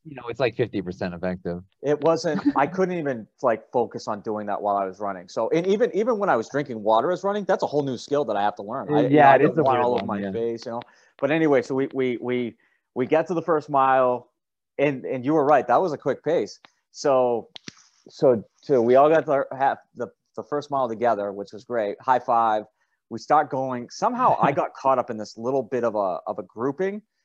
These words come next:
Speaker 2: but that's not really what happened. Dan and Sam pick up their pace. Okay, so she picks up her pace, you pick up your
Speaker 1: <laughs>
Speaker 2: pace. All of a sudden,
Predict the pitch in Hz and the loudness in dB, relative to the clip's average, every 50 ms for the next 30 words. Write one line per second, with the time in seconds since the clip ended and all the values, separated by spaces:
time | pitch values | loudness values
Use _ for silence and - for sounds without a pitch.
0 | _ _ _ - 131 123 - - 156 190 - - 185 180 170 - 123 131 127 120 | _ _ _ -4 -4 -2 0 0 0 0 0 -2 -4 -4 -4 -2 -2 -2 -2 -2
1 | 107 107 113 110 101 92 - 76 76 - _ _ _ _ 127 127 135 147 160 165 | -2 -2 0 0 0 0 -2 -6 -14 -20 _ _ _ _ -6 -4 -4 -4 -6 -6
2 | 170 175 165 - - 139 131 127 120 117 - - 120 110 117 110 - - 107 104 | -8 -10 -10 -10 -8 -8 -6 -6 -8 -8 -8 -8 -6 -4 -4 -4 -4 -6 -8 -8
3 | - - 98 80 69 - - - - _ _ - - 113 - 120 110 107 - 120 | -8 -8 -10 -10 -10 -14 -18 -20 -20 _ _ -6 -6 -4 -4 -4 -6 -4 -4 -4
4 | 110 110 104 98 - - - - - 147 156 196 202 - 202 190 - 185 165 - | -4 -4 -4 -6 -10 -16 -20 -10 -6 -4 -4 -2 -2 -4 -4 -2 -2 -2 -2 -2
5 | 165 151 151 156 139 135 135 131 - - - - 113 120 370 392 - - - - | -4 -6 -4 -2 -2 -2 -4 -4 -8 -14 -16 -6 2 4 4 4 6 4 4 2
6 | - - 349 311 - - 233 - 233 220 - - _ _ _ _ _ _ _ - | 4 4 2 0 2 0 -2 -2 -4 -6 -10 -16 _ _ _ _ _ _ _ -12
7 | - 135 135 131 - 139 170 196 214 214 208 - - 175 156 151 143 127 123 117 | -8 -6 -4 -2 2 4 4 4 4 2 -2 -2 2 4 4 6 6 4 2 0
8 | 113 107 104 101 | -2 -6 -10 -12